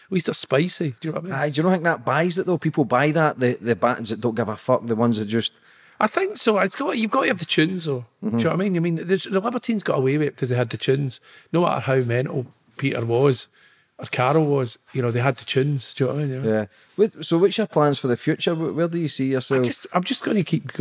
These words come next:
Speaker 1: keep doing it, J-, James. Do you know what I mean? You know, I'm gonna, uh, you know, I want to, I want to develop the label a little bit. Uh, you know, put out some more records. Um, it, you know, it,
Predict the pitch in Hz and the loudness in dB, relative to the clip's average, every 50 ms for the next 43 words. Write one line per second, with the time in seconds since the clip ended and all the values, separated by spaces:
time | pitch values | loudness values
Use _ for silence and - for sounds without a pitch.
0 | 127 - - - 147 104 - - 127 - 202 208 - - _ - - - _ - | -4 -4 -2 -4 -4 -2 2 2 2 2 2 0 -4 -8 _ -20 -20 -20 _ -8
1 | - 160 147 135 127 123 - - 143 139 - 185 190 175 156 143 147 151 143 - | -2 0 0 0 0 -2 -2 -2 -2 0 0 -2 -2 0 0 0 0 -2 -2 -2
2 | 143 135 139 - 208 196 185 151 - - 131 123 120 117 117 113 - _ _ _ | -2 -4 0 0 0 2 0 0 0 0 2 2 4 2 0 -2 -6 _ _ _
3 | _ _ _ _ _ _ _ _ _ _ _ _ _ _ _ _ _ _ _ _ | _ _ _ _ _ _ _ _ _ _ _ _ _ _ _ _ _ _ _ _
4 | _ - 135 131 131 123 - - 151 170 226 240 339 226 170 156 - - 160 185 | _ -6 -4 -2 0 0 0 0 2 4 4 2 2 -2 -4 -4 -2 0 0 0
5 | 202 - 180 - 143 123 139 135 127 127 - - 117 120 123 127 135 143 151 143 | 0 0 0 -2 2 2 4 2 2 0 -2 -2 -2 0 0 0 0 -2 -2 -2
6 | 131 123 127 127 - 123 - 131 127 - - _ _ _ _ _ _ _ - - | 0 2 0 0 0 0 0 2 0 0 -2 _ _ _ _ _ _ _ -4 0
7 | 113 110 110 110 110 113 120 120 113 - - - 135 135 - - - 131 120 120 | 0 0 2 0 -2 -2 -2 -4 -4 -2 -2 -2 -2 -2 -2 -2 -2 0 0 2
8 | 113 117 120 120 - - 135 120 113 - - _ _ _ _ _ _ _ _ _ | 2 0 0 -2 -2 -2 -2 -2 -2 -6 -10 _ _ _ _ _ _ _ _ _
9 | _ _ _ - 120 117 117 117 113 113 117 117 - - _ _ _ _ _ _ | _ _ _ -2 2 2 4 4 2 2 -2 -4 -6 -10 _ _ _ _ _ _
10 | _ _ _ _ _ - - - - - - - 131 123 117 113 113 113 - _ | _ _ _ _ _ -8 -6 -6 -6 -4 0 2 4 4 6 4 4 0 -4 _
11 | _ _ _ - - - - - - | _ _ _ -8 -8 -8 -8 -10 -12